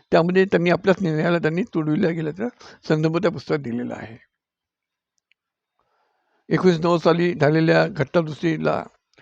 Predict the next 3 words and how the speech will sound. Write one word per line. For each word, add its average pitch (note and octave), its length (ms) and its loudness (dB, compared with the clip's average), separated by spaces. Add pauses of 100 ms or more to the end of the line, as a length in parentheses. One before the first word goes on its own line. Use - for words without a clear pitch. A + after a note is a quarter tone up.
(420)
गालेस्य E3+ 440 6
स्वरूप F3 300 2 (800)
देण्यास D#3+ 640 -2